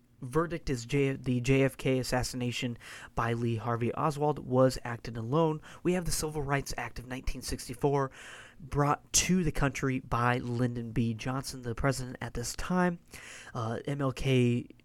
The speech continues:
Martin Luther King Junior receives a Nobel Peace Prize in sixty-four. We have the Heart of Atlanta Motel versus the United States case in sixty-four. The Mariner four spacecraft is launched in that year. The Beatles' first U S album release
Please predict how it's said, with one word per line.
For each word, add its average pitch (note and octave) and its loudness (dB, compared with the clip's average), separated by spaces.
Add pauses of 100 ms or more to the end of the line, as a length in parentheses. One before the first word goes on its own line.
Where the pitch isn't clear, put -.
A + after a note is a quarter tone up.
Martin C#3+ 0
Luther D3+ 0
King B2+ -2
Junior E3+ -2
receives C3+ 0
a B2 -6
Nobel A#2+ -2
Peace - -2
Prize D3 2
in C3+ -8
sixty-four. C3 -2 (240)
We C3+ 2
have A2+ 2
the A#2+ 0
Heart C3+ 0 (260)
of B2 -2
Atlanta B2 0
Motel B2 2
versus B2 -6
the A#2+ -10
United A2 -6
States - -4
case C#3 2 (400)
in C3 -6
sixty-four. A#2+ -2
The B2+ 0
Mariner C#3 2 (340)
four B2+ 2
spacecraft - -4 (220)
is A#2 -2
launched G#2+ -2
in A#2 -4
that G#2+ -2
year. G#2+ 0
The G#2+ 0
Beatles' C#3+ 4
first - 0
U D3 0
S C#3+ -2
album D#3 -2
release B2 -6